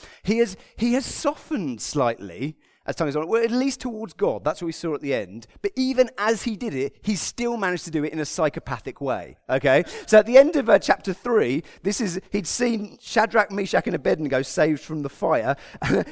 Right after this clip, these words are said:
This was his response, which you'll see kind of good, kind of not so good. "Therefore I make this decree," says Nebuchadnezzar,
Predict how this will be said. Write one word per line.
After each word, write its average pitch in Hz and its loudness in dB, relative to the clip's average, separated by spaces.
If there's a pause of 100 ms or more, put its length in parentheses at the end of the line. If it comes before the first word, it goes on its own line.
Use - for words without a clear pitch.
This - -2
was 214 -4
his 254 2
response, 165 -4 (140)
which - -8
you'll 254 -2
see 339 2
kind 302 2
of 165 -4
good, 180 0
kind - -2
of 165 -6
not 175 -2
so 151 -2
good. 123 -4 (360)
"Therefore 247 4
I 220 6
make 214 8
this 190 -4
decree," 165 0
says 135 -4
Nebuchadnezzar, 120 -6